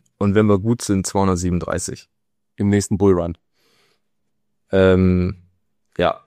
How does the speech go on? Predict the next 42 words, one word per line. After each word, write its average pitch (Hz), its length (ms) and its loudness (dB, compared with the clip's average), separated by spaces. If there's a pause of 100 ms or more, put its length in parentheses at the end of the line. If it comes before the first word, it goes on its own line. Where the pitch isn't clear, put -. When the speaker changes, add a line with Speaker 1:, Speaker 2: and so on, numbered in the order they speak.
Speaker 1:
oder 95 200 -2
Speaker 2:
Ja. - 40 -12
Speaker 1:
irgendwann 90 360 -6
auf 92 120 -8
jeden 92 160 -4
Fall. - 160 -16 (380)
Speaker 2:
Nicht, 151 180 -10
nicht, 147 260 0
nicht 143 180 0
Ende, 135 300 2
nicht 151 160 -6
Ende, - 240 -6
nicht 147 220 -12
Ende 139 180 0
des 123 160 -4
Jahres, 107 320 -2
was - 140 0
meine 113 160 -6
Ursprungsfrage 117 720 -4
war. 87 240 -6
Speaker 1:
Auf 123 180 4
jeden 151 300 6
Fall 135 200 2
nicht. 147 300 0
Ja, 127 320 2
wenn, 131 300 -4
wenn 139 160 4
Ende 151 200 4
des 135 200 4
Jahres, 139 380 4
wäre 120 100 0
das 120 160 0
toll. 139 500 2
Es 107 260 -8
wäre 113 180 2
für, 107 500 -2
für 107 240 -4
viele 135 300 -2
Portfolios 117 840 -2
wahrscheinlich 107 400 -4
ein 95 80 -6
Traum. 120 480 -6